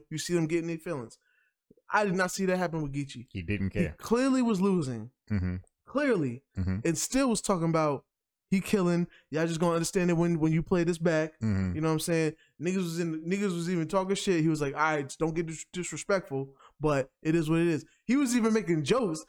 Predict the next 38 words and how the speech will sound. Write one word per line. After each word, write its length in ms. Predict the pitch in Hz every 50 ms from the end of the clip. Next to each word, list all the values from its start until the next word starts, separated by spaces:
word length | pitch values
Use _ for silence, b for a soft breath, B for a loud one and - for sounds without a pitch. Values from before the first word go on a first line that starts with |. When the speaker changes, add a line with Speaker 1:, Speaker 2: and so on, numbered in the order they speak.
| _ _ -
Speaker 1:
A 20 | 160
nigga 400 | 180 220 226 233 233 226 208 202
in 60 | 196
the 80 | 190 170
crowd 320 | - - 294 247 220 214
had 200 | 202 208 175 151
glasses. 400 | 147 185 208 240 240 226 - 190 180
He 80 | 180 180
was 120 | 175 160
like, 180 | 170 151 147 143
"Nigga, 140 | 160 170 151
hold 200 | 147 175 185 175
on. 200 | 160 143 139 147
Let 80 | 165 175
me 60 | 180
see 120 | - 202
this 120 | 180 170 156
bar. 180 | 160 160 139
You 100 | 143 165
gonna 160 | 185 214 196
like 220 | 190 208 202 202 -
it. 160 | 156 139 139
Nigga, 220 | 170 202 196 196
the 60 | 170 180
glasses, 280 | 202 208 208 202 170 170
you 60 | 190
gonna 160 | 214 202 190
like 180 | 202 196 185 175
this 120 | 170 156
shit. 180 | 151 131 107 - b b b b b b
All 100 | 151 165
right?" 140 | 175 185 - - _ _ _ _ _ _ _ -
Like, 340 | 175 175 170 156 156 - - - - _ _ -
bruh. 320 | 160 156 139 110 - 131 - 135
Speaker 2:
He 80 | 135
said, 380 | 135 - - 110 101 98 98 87
like, 220 | 92 95 95 92 - _ _
'cause 160 | 110 110 101